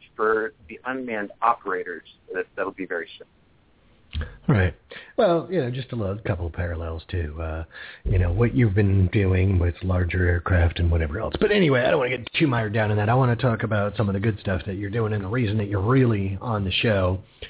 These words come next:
Speaker 2: Um, and you touched on it. We, we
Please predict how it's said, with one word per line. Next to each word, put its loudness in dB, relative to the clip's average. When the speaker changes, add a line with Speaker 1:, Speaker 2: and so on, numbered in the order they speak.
Speaker 2:
Um, 2
and 6
you 4
touched 0
on 2
it. -2
We, 2
we -2